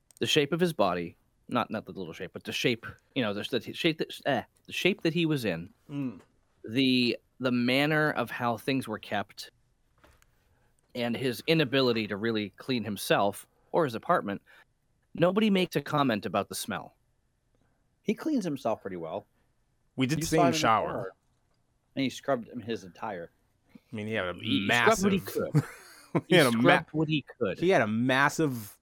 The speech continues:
Speaker 2: loofah that he was scrubbing himself with in that shower. We saw him lathered up. So I'm just saying.
Speaker 1: Still, still, we also saw him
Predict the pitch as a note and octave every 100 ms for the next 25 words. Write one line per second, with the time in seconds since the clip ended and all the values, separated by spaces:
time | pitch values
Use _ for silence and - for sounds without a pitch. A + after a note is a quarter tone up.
0 | - B2 G#2+ G2 E2 - _ _ - G2+
1 | A#2+ G#2+ - - C#3 C3 A#2+ A2+ A2+ -
2 | G#2+ G2 G2+ G2+ G2 G2 G2+ - G2 D#2
3 | - - - _ _ _ C3 C#3+ - D#3
4 | E3+ D3+ D#3 C3 A2+ A2+ C3 C3+ C3+ C3+
5 | A#2+ - - _ - C#3+ C3+ C3+ - F3
6 | C#3+ G#2+ G2 F2+ F2 _ _ _ G3+ G2
7 | C2+ - _ _ - - C3+ G2+ C3+ C3+
8 | C#3 C3+ - C3 A#2+ B2